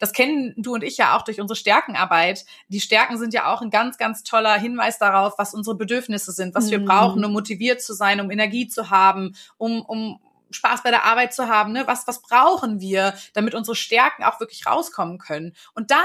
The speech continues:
Speaker 1: allein sieht man ja schon den Unterschied in den Bedürfnissen, ne? Manche brauchen Zeit zum Nachdenken und Ruhe, andere müssen das laut aussprechen, wenn es ein Problem gibt. Und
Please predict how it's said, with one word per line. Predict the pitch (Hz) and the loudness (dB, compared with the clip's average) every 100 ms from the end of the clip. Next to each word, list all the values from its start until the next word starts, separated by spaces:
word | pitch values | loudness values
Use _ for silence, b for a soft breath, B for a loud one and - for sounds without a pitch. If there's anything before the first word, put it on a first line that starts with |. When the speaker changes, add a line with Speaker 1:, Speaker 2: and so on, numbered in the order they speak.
| 381 | 6
Speaker 1:
allein | 247 226 | 4 2
sieht | 247 240 | 0 -2
man | 220 | 0
ja | 220 | -2
schon | 233 | -2
den | 226 226 | -4 -2
Unterschied | 277 311 254 226 202 | -2 -2 -4 -4 -2
in | 208 202 | -2 -2
den | 208 196 | -4 -2
Bedürfnissen, | 190 247 302 185 165 156 170 | 0 0 -2 -6 -6 -6 -4
ne? | 247 | 0
Manche | 214 240 | 0 -2
brauchen | - 240 247 | 0 0 2
Zeit | - 240 240 | 2 2 2
zum | 254 | 0
Nachdenken | 226 202 208 226 226 | 2 2 2 -2 -2
und | 220 | -4
Ruhe, | 202 247 285 | -4 2 4
andere | - 240 240 | 4 0 -2
müssen | 233 240 233 | -4 -4 -6
das | - | 0
laut | 220 247 | 2 4
aussprechen, | - 330 - - - - - _ _ | 4 2 0 -6 -6 -8 -20 _ _
wenn | 180 | -4
es | 185 185 | -4 -4
ein | |
Problem | 190 165 165 156 151 | -6 -6 -4 -4 -6
gibt. | - - B B B - | -12 -16 B B B 0
Und | 214 214 | 2 2